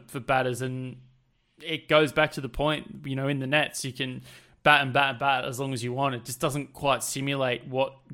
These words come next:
goes on on the field. It, it's a point that we make all the time, and I don't think we need to harp on about it. But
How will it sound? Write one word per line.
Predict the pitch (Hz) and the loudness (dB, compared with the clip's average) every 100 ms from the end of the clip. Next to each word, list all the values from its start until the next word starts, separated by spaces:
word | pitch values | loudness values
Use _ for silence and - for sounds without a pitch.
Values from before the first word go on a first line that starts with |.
| - | -2
goes | 143 127 117 | 2 2 2
on | 131 127 120 113 | -2 -2 -6 -8
on | - 139 | -2 -2
the | 123 | -2
field. | - 139 127 | -2 0 0
It, | 117 - | -2 -6
it's | 123 | -10
a | |
point | - 185 180 | -2 0 2
that | |
we | 139 | 0
make | 131 127 | -2 -2
all | 127 | -2
the | 120 113 | -4 -2
time, | 131 123 | 0 0
and | 117 | 0
I | 123 127 | 0 0
don't | 135 | 0
think | 120 | -2
we | 127 | -6
need | 131 123 | -6 -4
to | 131 120 | -4 -4
harp | 120 123 120 | -2 -2 0
on | 127 127 | 0 0
about | 117 117 | -2 -2
it. | 110 | -2
But | 127 - | -4 -4